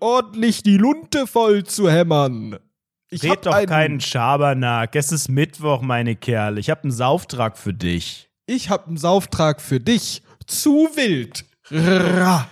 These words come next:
Speaker 2: Das ist das nächste, zu wild. Ich hab das noch nie gehört, und zwar wild mit Y. Also dieses zu wild, ja, das sagt man so. Das ist, würde ich aber, ich, ich würde dann auch eher, weil hier das Wort ist wild mit I, Schrägstrich,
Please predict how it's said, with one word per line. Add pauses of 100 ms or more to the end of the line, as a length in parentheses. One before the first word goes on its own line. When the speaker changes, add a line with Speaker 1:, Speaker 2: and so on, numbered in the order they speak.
(180)
Speaker 2:
Das
ist
das
nächste,
zu
wild.
Ich
hab
das
noch
nie
gehört,
und
zwar
wild
mit (160)
Y. (560)
Also
dieses
zu
wild,
ja,
das
sagt
man
so.
Das
ist,
würde
ich
aber,
ich,
ich
würde
dann
auch
eher,
weil
hier
das
Wort
ist (400)
wild
mit
I,
Schrägstrich,